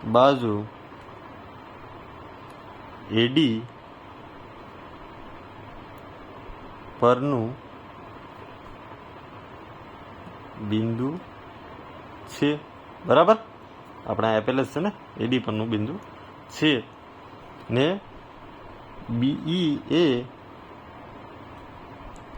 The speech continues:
સીડી ને એફ બિંદુમાં છેદે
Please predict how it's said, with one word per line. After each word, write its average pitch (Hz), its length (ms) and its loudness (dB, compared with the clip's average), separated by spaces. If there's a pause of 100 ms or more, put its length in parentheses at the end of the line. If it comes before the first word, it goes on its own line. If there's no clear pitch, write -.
(840)
સીડી 131 600 4 (1300)
ને 135 300 4 (1500)
એફ 151 260 4 (2250)
બિંદુમાં 127 640 4 (3000)
છેદે 127 500 4